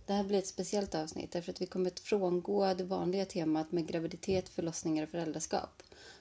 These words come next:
Och så ska vi prata om en annan typ av mamma. Allas vår mamma som vi inte kan leva utan, nämligen Moder Jord. Hon är sjuk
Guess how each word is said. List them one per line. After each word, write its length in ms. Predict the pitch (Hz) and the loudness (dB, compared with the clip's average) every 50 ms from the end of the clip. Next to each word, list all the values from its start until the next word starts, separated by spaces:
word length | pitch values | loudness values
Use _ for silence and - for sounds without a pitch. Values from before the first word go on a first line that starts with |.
| - - | -10 -4
Och 100 | 190 170 | 0 2
så 100 | 185 175 | 2 2
ska 160 | - - 180 | 2 2 0
vi 80 | 185 175 | 0 0
prata 340 | - 190 175 170 - 175 | 0 0 -2 -2 -2 -2
om 80 | 165 165 | 0 0
en 120 | 160 160 - | 0 0 0
annan 320 | - 185 175 175 190 190 180 | 0 2 4 4 4 2 2
typ 240 | - 151 151 - | 2 0 -2 0
av 80 | 156 151 | -2 0
mamma. 340 | 156 151 151 151 - - - - - - - - - - - - - - - - _ _ _ _ - | 0 0 0 -2 -2 -4 -8 -12 -16 -20 -20 -20 -20 -20 -20 -20 -20 -20 -20 -20 _ _ _ _ 2
Allas 440 | 196 196 196 196 208 214 208 - 190 | 4 4 4 4 4 2 2 2 0
vår 180 | 175 170 170 | 0 0 0
mamma 360 | 170 170 156 151 147 151 156 | 0 0 0 0 0 0 0
som 160 | - - 160 147 | 0 0 -2 -2
vi 80 | - - | -2 0
inte 360 | - 190 165 151 156 - 156 | 2 4 4 4 2 -2 -6
kan 200 | - - 156 151 | -4 -4 -4 -2
leva 260 | 156 151 147 147 147 | -2 -2 -2 -2 -2
utan, 520 | - 160 156 160 - - 180 175 180 175 - - - - - | -2 -2 -2 -2 0 0 0 0 -2 -4 -8 -10 -16 -16 -6
nämligen 380 | - 185 185 180 175 170 165 165 | 0 4 4 6 6 6 4 2
Moder 260 | 160 156 156 160 170 | 2 2 0 2 2
Jord. 400 | 175 202 208 - - - - 180 - - - _ - _ - - - - - - - - _ _ _ _ _ | 2 4 2 2 0 -4 -8 -10 -14 -16 -20 _ -20 _ -20 -20 -20 -20 -20 -20 -20 -20 _ _ _ _ _
Hon 160 | - 202 208 | 4 4 4
är 100 | 220 214 | 4 4
sjuk 800 | 214 - - - - 277 277 277 277 269 - - - - - | 2 -2 0 4 6 8 8 8 6 2 -4 -12 -14 -14 -14